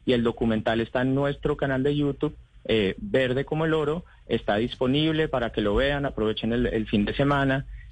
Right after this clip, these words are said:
Y yo creo que, pues, eh, unirse, pues, a esta reflexión, eh, para, para cuidar este país que alguna vez National Geographic dijo, "Si la biodiversidad en el mundo fuera un país,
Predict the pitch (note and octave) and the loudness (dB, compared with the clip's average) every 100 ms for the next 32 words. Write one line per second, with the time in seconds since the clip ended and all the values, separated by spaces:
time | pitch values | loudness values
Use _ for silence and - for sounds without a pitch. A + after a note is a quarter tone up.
0 | - A#2 A2 A2 G#2 - A2+ A2+ B2 A2+ | -2 2 2 2 2 2 0 0 0 0
1 | G#2+ - - - - - - - A2 G#2+ | -2 -4 -10 -6 -4 -2 -4 -2 0 0
2 | B2 A#2+ B2 A2+ - B2+ B2+ C3+ B2 A2 | 2 2 2 0 0 0 0 0 0 0
3 | - A2 B2+ C3 A2+ - A#2+ G#2+ A2 A2 | 0 0 0 0 0 0 2 2 0 -4
4 | - - A2+ A2+ B2 A#2 A2+ A2 - - | -10 -2 0 0 0 0 -2 -4 -4 -2
5 | G#2+ - A2+ G#2 G#2 - - - - A#2+ | -2 0 0 2 -2 -8 -16 -10 -4 -2
6 | C3 B2+ C3+ A#2 - B2+ C3+ C#3 C#3 C#3 | 0 0 0 0 0 0 0 0 0 -2
7 | C3+ C#3 C3+ C3+ A#2+ A2+ A#2 - B2+ - | -2 -2 -2 -2 0 -2 -2 -2 -2 -2
8 | - - - - C3+ C3+ B2+ B2 B2 B2+ | -10 -16 -16 -2 2 2 2 2 2 2
9 | B2 A#2 B2 A#2+ C3+ C#3 C#3+ D3+ D3+ D3 | 0 -2 -2 0 0 0 0 0 0 0
10 | D3 D3 D3 C#3 D3 D3+ | 0 0 0 0 0 0